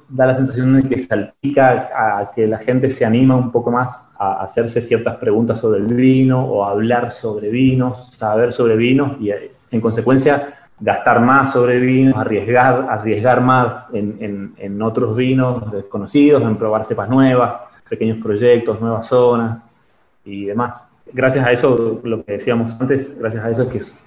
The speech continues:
subsistimos y que podemos existir los, podemos competir, si es que competimos, digamos, eh, los pequeños productores con a veces grandes bodegas o medianas bodegas en las, en las góndolas.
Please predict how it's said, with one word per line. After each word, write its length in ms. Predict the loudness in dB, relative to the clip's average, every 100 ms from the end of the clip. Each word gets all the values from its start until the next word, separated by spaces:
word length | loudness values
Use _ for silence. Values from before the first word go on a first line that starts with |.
| _
subsistimos 560 | -6 -4 -4 0 2 4
y 40 |
que 100 | 4 2
podemos 320 | 0 0 0
existir 580 | -2 -8 -10 0 2 2
los, 220 | 0 -6 -18 _ _ _ 2
podemos 200 | 4 4
competir, 600 | 4 4 6 6 6 4
si 120 | -2
es 180 | -2 -2
que 140 | -4 -2
competimos, 720 | 2 2 4 6 4 2 0
digamos, 380 | 2 2 0 -4 -16 -20 -20 _ -4
eh, 260 | 0 0 0
los 140 | -4
pequeños 420 | 0 2 4 4
productores 680 | 6 4 6 6 6 4 -4 -14 _ _
con 800 | 0 2 2 -2 -4 -6 -8 -10 -16 -20 -20 -8
a 100 | -4
veces 240 | -2 -2
grandes 340 | 2 4 4 4
bodegas 600 | 4 6 8 8 8 4
o 60 | 0
medianas 420 | 0 0 2 2
bodegas 320 | 4 4 2
en 140 | 0
las, 340 | -4 -8 -16 -12
en 80 | -8
las 100 | 0
góndolas. 440 | 2 2 0